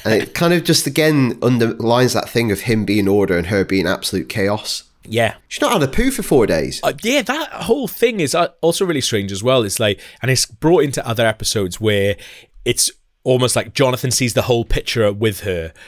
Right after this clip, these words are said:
Speaker 2: Uh, oh, he sees a lot of the picture with her, except for the bit that matters. And for some reason, he, he, he latches on to the idea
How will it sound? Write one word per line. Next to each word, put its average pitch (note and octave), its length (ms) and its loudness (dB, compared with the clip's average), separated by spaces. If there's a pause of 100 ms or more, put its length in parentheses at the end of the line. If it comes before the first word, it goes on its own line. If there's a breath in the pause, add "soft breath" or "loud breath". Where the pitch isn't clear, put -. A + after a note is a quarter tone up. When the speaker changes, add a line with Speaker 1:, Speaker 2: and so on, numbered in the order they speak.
Speaker 2:
Uh, A#2 120 -2
oh, D#3+ 40 4
he D#3 80 4
sees B2 180 0
a B2 60 4
lot D3+ 220 4
of F3 60 0
the C3+ 60 0
picture A2+ 240 -4
with F#2 140 -6
her, F#2+ 60 -6
except G2+ 300 -4
for - 60 -8
the G#2 80 -4
bit G#2+ 200 -2
that F2+ 100 -10
matters. F2+ 520 -6 (240 loud breath)
And A#2+ 300 -2 (180 loud breath)
for - 100 -6
some E3 280 -2
reason, D3+ 380 -8
he, F#2 260 -20
he, C#3 300 -14 (180)
he E3+ 160 -4
latches E3+ 460 -2
on D#3 180 0
to - 60 -12
the A2+ 120 -2
idea G#2 460 -4